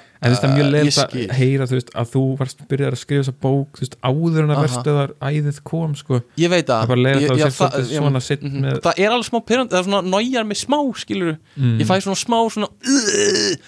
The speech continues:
Speaker 2: akkur, uh, akkur gerir þetta, uh, eitthvað svona.
Speaker 1: Já.
Speaker 2: Uh, ég hugsaði þetta fyrst, uh, eitthvað svona. Uh, en ekkert mál, skilurðu, ég skil þetta alveg.
Speaker 1: Þú veist,
Speaker 2: Ekkert mál.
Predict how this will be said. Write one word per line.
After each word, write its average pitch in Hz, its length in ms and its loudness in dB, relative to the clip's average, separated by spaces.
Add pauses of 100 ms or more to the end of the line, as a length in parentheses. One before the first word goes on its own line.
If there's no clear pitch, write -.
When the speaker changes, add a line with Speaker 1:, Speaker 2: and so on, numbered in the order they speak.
(140)
Speaker 2:
akkur, 170 240 0
uh, 240 760 0
akkur 202 220 0
gerir 180 280 2
þetta, 156 120 -2
uh, 185 640 -4
eitthvað 175 220 0
svona. 175 240 0
Speaker 1:
Já. 113 200 -4 (360)
Speaker 2:
Uh, 151 400 4 (300)
ég 185 140 2
hugsaði 214 280 2
þetta 180 120 -4
fyrst, 208 120 2
uh, 208 440 4
eitthvað 170 240 0
svona. 165 240 0 (200)
Uh, 143 340 0 (340)
en 147 360 0
ekkert 151 300 -2
mál, 123 200 -2
skilurðu, 117 340 -8
ég 131 80 -4
skil 131 300 -4
þetta - 140 -14
alveg. - 120 -16 (460)
Speaker 1:
Þú - 60 -6
veist, 113 140 -4 (400)
Speaker 2:
Ekkert 135 260 -4
mál. 117 160 -12